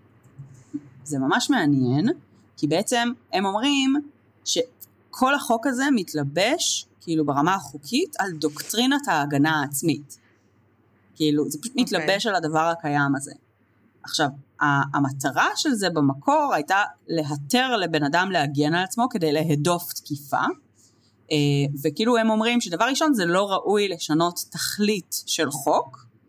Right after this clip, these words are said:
Speaker 1: אה, ולאפשר לו לתפקד כמכשיר ענישה והרתעה, שזה
Speaker 2: אהה.
Speaker 1: לגיטימי, בסך הכל. הדבר השני שהם אומרים זה שבעצם הניסיון ל-, לייצר הרתעה באמצעות הגנה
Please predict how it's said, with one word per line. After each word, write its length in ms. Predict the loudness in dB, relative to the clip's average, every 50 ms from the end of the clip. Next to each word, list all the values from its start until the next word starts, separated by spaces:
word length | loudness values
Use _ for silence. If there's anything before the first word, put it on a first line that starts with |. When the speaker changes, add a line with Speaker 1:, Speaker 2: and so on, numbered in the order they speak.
| _ _ _ _ _ _ -2
Speaker 1:
אה, 100 | 0 0 2
ולאפשר 340 | 2 0 0 0 0 0 0
לו 100 | 0 0
לתפקד 360 | -2 -2 -6 -8 -2 -2 -2 -2 0
כמכשיר 540 | 0 0 0 0 -2 -2 -2 -2 -2 0 2
ענישה 420 | 2 2 0 0 -2 -2 -2 0 -2 -2 -4 -8 _ -8
והרתעה, 600 | -2 0 0 0 -2 -4 -4 -4 -2 -2 -2 -4 -4 -6 _ _
שזה 240 | -14 -12 -8 -8 -8 -8 -10 -16 _ _ _ _ _ _ _ _ _ _ -8 -6
Speaker 2:
אהה. 300 | -4 0 2 2 2 2
Speaker 1:
לגיטימי, 420 | 0 0 0 -2 0 0 -2 -2 -4 -10 _ _ _ -14
בסך 280 | -12 -10 -10 -10 -10
הכל. 260 | -12 -16 -12 -12 -12 -12 -12 _ _ _ _ -20 -20 -20 -20 -20 _ _ _ _ -6 -4
הדבר 140 | -2 0
השני 580 | 0 0 0 0 -2 -2 -4 -2 0 0 2 2
שהם 300 | 0 0 0 -2 0 0
אומרים 520 | 0 0 2 2 2 4 4 4 4 2
זה 120 | 2 2 0 0
שבעצם 420 | 0 0 0 0 0 0 -2 0
הניסיון 520 | 0 0 0 0 0 0 2 2 0 0 0
ל-, 60 | -2 -2 -2 0
לייצר 460 | 0 0 0 0 -2 -4 -4 -2 -2
הרתעה 580 | -2 -2 -4 -6 -6 -4 -4 0 0 2 2 2
באמצעות 440 | 2 2 0 0 0 0 -2 -2 -2
הגנה 360 | -2 0 2 2 2 2